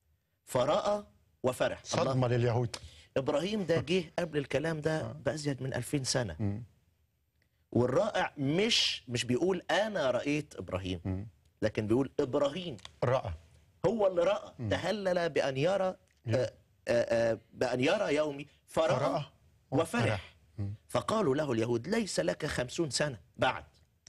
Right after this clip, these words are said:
Speaker 2: أفرح.
Speaker 1: عمرك قد إيه أنت ما جبتش خمسين سنة؟
Speaker 2: مم.
Speaker 1: وحقيقي كان في الوقت ده عمره ح-، يعني في أوائل التلاتينات.
Speaker 2: بالظبط.
Speaker 1: فبيقول، فبيقولوا له:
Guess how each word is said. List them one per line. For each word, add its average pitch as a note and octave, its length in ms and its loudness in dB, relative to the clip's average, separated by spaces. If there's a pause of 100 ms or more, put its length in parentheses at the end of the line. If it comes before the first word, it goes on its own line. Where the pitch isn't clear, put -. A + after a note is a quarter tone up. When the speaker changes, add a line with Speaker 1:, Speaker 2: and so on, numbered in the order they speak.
Speaker 2:
أفرح. - 100 2
Speaker 1:
عمرك A3 260 0
قد E3 140 0
إيه G3 80 2
أنت F#3 120 -2
ما D#3 80 -2
جبتش E3 280 -2
خمسين D#3+ 240 -4
سنة؟ D#3 240 -2 (160)
Speaker 2:
مم. G2+ 240 0 (180)
Speaker 1:
وحقيقي C#3 400 0
كان A#2 160 0
في - 80 -10
الوقت C3+ 280 0
ده B2 120 -2
عمره B2+ 400 -2 (180)
ح-، - 260 -2
يعني G#2+ 340 -2 (120)
في - 140 2
أوائل D3 240 2
التلاتينات. F3+ 460 -2
Speaker 2:
بالظبط. A2 340 0 (1300)
Speaker 1:
فبيقول، D3 440 2 (500)
فبيقولوا D3 480 2
له: A#2 120 0